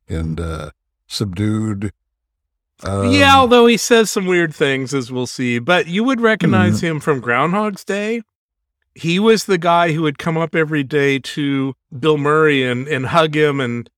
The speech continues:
Speaker 2: you know, talk, you know, talk about their whole relationship and everything, and, and until one day he, like, steps in a puddle or something, if you remember him.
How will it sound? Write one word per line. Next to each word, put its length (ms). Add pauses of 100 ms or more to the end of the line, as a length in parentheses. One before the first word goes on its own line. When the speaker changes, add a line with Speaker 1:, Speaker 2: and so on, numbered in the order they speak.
(260)
Speaker 2:
you 100
know, 300
talk, 340
you 160
know, 140
talk 260
about 220
their 160
whole 180
relationship 540
and 100
everything, 420
and, 280
and 420
until 420
one 180
day 120
he, 80
like, 200
steps 300
in 80
a 60
puddle 420
or 80
something, 300
if 100
you 60
remember 340
him. 300